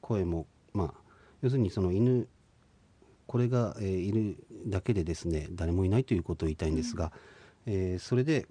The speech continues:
Speaker 1: 声も言葉も忘れてしまったんだということを言っておりました。えー、自分の親戚ですとか、父さん、母さん、えー、このあたりには要するにアイヌ語を覚えなくてもいいということで、えー、全く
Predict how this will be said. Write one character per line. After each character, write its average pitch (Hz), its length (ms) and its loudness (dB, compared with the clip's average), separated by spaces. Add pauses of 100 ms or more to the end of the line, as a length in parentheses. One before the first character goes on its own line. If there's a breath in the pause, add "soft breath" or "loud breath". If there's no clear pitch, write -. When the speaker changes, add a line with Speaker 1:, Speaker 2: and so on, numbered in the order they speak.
Speaker 1:
声 110 200 0
も 90 140 0
言 90 280 -6
葉 98 100 2
も 107 260 2
忘 80 160 -4
れ 87 60 -2
て 87 80 -6
し 87 120 0
ま 90 80 2
っ - 40 -2
た - 160 -2
ん 85 80 4
だ 87 100 -2
と - 120 -6
い 98 60 0
う 85 40 -4
こ 80 140 -8
と - 100 -10
を 76 40 -4
言 73 60 -10
っ - 40 -20
て - 100 -10
お 78 60 -4
り 73 80 -4
ま 76 80 -6
し - 80 -14
た。 - 160 -10 (720 loud breath)
え 85 840 -4
ー、 - 60 -20
自 107 180 -4
分 107 140 4
の 107 60 2
親 110 200 0
戚 107 300 -2
で 107 120 0
す - 80 -12
と - 100 -6
か、 80 300 -6
父 120 160 0
さ 101 140 -2
ん、 80 100 0
母 90 220 -4
さ 82 120 -4
ん、 76 140 -6 (640 loud breath)
え 95 120 -2
ー、 90 40 -8
こ - 160 -2
の 104 140 4
あ 98 60 2
た - 160 -2
り 101 100 2
に 127 120 4
は 95 200 2
要 87 140 -2
す 101 100 -6
る 92 60 0
に 80 260 -2
ア 98 80 -2
イ 101 60 2
ヌ 98 120 0
語 98 100 -2
を 87 360 -2
覚 101 120 0
え - 20 2
な 110 100 2
く 123 80 -8
て - 80 -2
も 80 100 0
い 92 120 2
い 113 40 -2
と 95 120 0
い 80 80 2
う 78 60 -4
こ 85 160 -8
と 87 160 -2
で、 104 200 2 (420 loud breath)
え 78 720 -4
ー、 80 40 -6
全 82 100 -4 (180)
く 107 320 -2